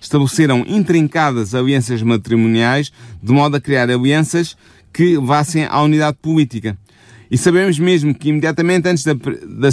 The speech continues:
da Primeira Guerra Mundial, que decorreu de mil novecentos e catorze a mil novecentos e dezoito, a maioria dos monarcas europeus estava ligada por laços familiares e matrimoniais,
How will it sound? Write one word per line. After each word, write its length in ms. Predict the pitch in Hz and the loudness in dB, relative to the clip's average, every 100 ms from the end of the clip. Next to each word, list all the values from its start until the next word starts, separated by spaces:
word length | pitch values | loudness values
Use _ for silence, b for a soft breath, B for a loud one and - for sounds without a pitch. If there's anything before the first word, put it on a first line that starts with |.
| - 113 | 0 -2
da 100 | 139 | 0
Primeira 240 | 139 160 151 | 2 2 2
Guerra 240 | 143 135 | 2 2
Mundial, 480 | 135 127 113 110 120 | 2 2 2 0 -4
que 100 | - | -10
decorreu 400 | - - 110 123 | -18 -8 0 0
de 80 | 110 | 2
mil 100 | 120 | 0
novecentos 340 | 120 104 113 107 | 0 -2 -4 -4
e 60 | |
catorze 400 | 113 95 120 101 | -4 0 0 0
a 20 | |
mil 140 | 110 113 | 0 0
novecentos 340 | 98 107 104 | -2 -2 -2
e 60 | 104 | -2
dezoito, 460 | 92 104 104 113 - B 117 123 110 | -2 0 0 -2 -8 B -20 -14 -4
a 100 | 117 | 2
maioria 320 | 143 165 175 | 2 4 2
dos 140 | 151 127 | 0 -2
monarcas 560 | 143 147 139 - 127 | -4 -2 -4 -4 -4
europeus 400 | 135 131 147 156 | -2 -2 -2 -2
estava 360 | - 165 151 160 | -2 -2 0 0
ligada 460 | 156 135 143 151 151 | -2 0 0 0 -2
por 220 | 143 139 | -4 -2
laços 260 | 143 139 - | 0 -2 0
familiares 680 | 139 139 135 127 135 123 | 2 2 2 2 0 -2
e 40 | 131 | -2
matrimoniais, 840 | 135 123 139 139 143 113 104 - | -2 0 0 2 2 0 -2 -8